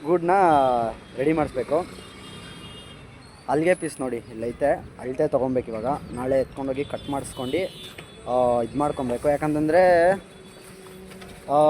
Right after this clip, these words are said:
ಹಳೇದು ಗೂಡು ಒಂದು, ಇಲ್ಲೊಂದು ಎಕ್ಸ್ಟ್ರಾ ಒಂದು ಗೂಡು ಇತ್ತಲ್ವಾ, so ಆ ಗೂಡು ಕೊಟ್ಬಿಟ್ರಿ.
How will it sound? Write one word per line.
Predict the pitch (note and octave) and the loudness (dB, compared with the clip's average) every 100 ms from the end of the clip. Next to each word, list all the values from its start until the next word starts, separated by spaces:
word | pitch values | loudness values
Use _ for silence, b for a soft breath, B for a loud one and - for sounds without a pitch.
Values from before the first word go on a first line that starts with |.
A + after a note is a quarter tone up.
| C#3+ | 6
ಹಳೇದು | C#3+ F#3 F3+ E3+ | 8 8 6 6
ಗೂಡು | G3+ F#3+ | 6 8
ಒಂದು, | E3+ | 4
ಇಲ್ಲೊಂದು | E3 E3 E3 D#3 D3 | 4 4 6 4 4
ಎಕ್ಸ್ಟ್ರಾ | - G3+ | 4 2
ಒಂದು | F#3 | 4
ಗೂಡು | F3 E3+ | 2 2
ಇತ್ತಲ್ವಾ, | D3 C3+ E3+ C3 - - | 2 2 2 2 -8 -10
so | B2+ | -6
ಆ | D#3 D#3 | -2 0
ಗೂಡು | D#3+ D3+ A2+ - - - | 2 0 -2 -8 -20 -10
ಕೊಟ್ಬಿಟ್ರಿ. | D3 C#3+ F3 D3 | -8 -2 -2 0